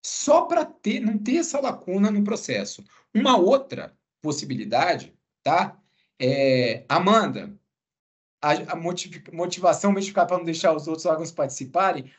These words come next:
ô, meu Deus, aqui é difícil, né? Olha, pelo custo processual, pela celeridade, pelo não sei o quê, eu, eu preciso trabalhar minha cabeça um pouquinho, tá? Pra isso aí, é difícil, <laughs> mas tem, mas tem, tá?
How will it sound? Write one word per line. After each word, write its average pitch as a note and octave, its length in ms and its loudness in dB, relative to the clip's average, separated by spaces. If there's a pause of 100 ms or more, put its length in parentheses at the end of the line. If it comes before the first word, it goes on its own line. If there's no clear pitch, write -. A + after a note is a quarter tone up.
(120)
ô, G#3+ 220 2
meu F3 180 0
Deus, B2 480 -4 (200)
aqui D3 320 -2
é G#3 40 2
difícil, G3+ 560 -6
né? F#3+ 300 -6 (300)
Olha, F#3 260 4
pelo G3 220 -2
custo G#3 320 -6
processual, E3 880 0
pela F3 180 0
celeridade, E3 1000 2
pelo D#3 160 -6
não D3 60 -6
sei C#3 140 -6
o B2 40 -8
quê, - 320 -8
eu, F3+ 140 -2
eu F#3 60 0
preciso - 220 -10
trabalhar D#3+ 320 4
minha E3 120 0
cabeça D#3 360 -2
um D3 40 -14
pouquinho, C#3 380 -8
tá? C#3+ 320 -2 (120)
Pra C#3+ 160 0
isso C#3+ 180 -4
aí, A2 160 -4
é A#2 40 -6
difícil, - 560 -10
<laughs> - 40 -20
mas - 320 -8
tem, B2+ 300 -4
mas C#3 240 -8
tem, A2 260 -4
tá? C3+ 260 -4